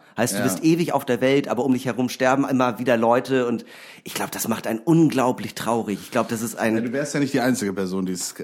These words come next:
Speaker 2: hat, ne? Also
Speaker 1: Nee, natürlich, natürlich. Es gibt da, äh, ja auch die, äh, Geschichte von, ähm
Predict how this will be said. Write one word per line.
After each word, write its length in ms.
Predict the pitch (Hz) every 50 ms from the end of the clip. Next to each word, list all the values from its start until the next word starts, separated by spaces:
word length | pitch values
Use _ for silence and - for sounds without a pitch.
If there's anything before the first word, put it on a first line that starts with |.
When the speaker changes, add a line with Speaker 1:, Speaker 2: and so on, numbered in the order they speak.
| - - -
Speaker 2:
hat, 200 | 101 98 - -
ne? 200 | 95 110 127 139
Also 480 | 117 104 98 92 95 92 92 92 90 87 - -
Speaker 1:
Nee, 180 | - 123 151 175
natürlich, 560 | 165 160 156 - - 170 143 113 98 - -
natürlich. 360 | 113 117 - - 127 107 92
Es 100 | 104 101
gibt 220 | - - 147 - -
da, 220 | 143 127 123 123 -
äh, 180 | 120 117 117 117
ja 140 | 110 123 120
auch 120 | 131 131
die, 300 | - - 117 120 117 120 120
äh, 140 | 120 117
Geschichte 600 | 104 110 113 - - 143 139 - - 131 123 117
von, 380 | 113 - 123 120 117 117 123 131
ähm 440 | 131 120 113 110 104 107 104 104 101